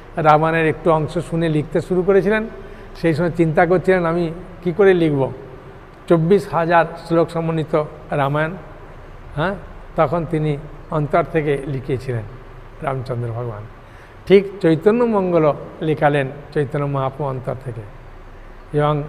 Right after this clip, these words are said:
বৃন্দাবন দাস ঠাকুরেরও অন্তরে প্রবেশ করে চৈতন্য ভাগবত লিখলেন। তো এইভাবে চৈতন্য ভাগবত, চৈতন্য লীলা আমরা খুব সুন্দরভাবে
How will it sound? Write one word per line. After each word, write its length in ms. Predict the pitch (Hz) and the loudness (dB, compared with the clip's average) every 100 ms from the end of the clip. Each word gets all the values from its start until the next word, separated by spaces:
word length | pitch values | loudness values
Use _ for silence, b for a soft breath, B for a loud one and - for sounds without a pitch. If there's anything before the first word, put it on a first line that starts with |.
| 147 | -4
বৃন্দাবন 400 | 147 156 160 160 | -2 0 0 2
দাস 240 | 156 - | 2 0
ঠাকুরেরও 500 | 151 139 180 208 196 175 - | -4 0 2 4 2 0 -8
অন্তরে 340 | 156 139 147 | -8 -2 -4
প্রবেশ 320 | - 147 139 | -2 -2 -2
করে 200 | - 139 | -2 -4
চৈতন্য 380 | 139 147 127 147 | -2 -4 -6 -8
ভাগবত 260 | 120 127 127 | -6 -6 -6
লিখলেন। 360 | 123 123 113 104 - - - - - - - B B B B - | -8 -8 -10 -14 -18 -20 -20 -20 -20 -20 -20 B B B B -4
তো 60 | 165 | 2
এইভাবে 400 | 180 180 190 185 | 6 6 6 6
চৈতন্য 440 | 180 160 190 180 | 4 4 4 2
ভাগবত, 500 | 147 127 160 165 165 165 - - - - | 2 4 6 8 6 4 -12 -16 -10 2
চৈতন্য 380 | 151 151 160 | 4 4 2
লীলা 440 | 151 143 151 165 196 - B B B B | 4 4 8 6 4 -8 B B B B
আমরা 260 | 147 139 143 | 0 4 4
খুব 200 | 143 139 | 4 -4
সুন্দরভাবে 680 | - 151 151 156 143 147 | -2 0 2 6 8 8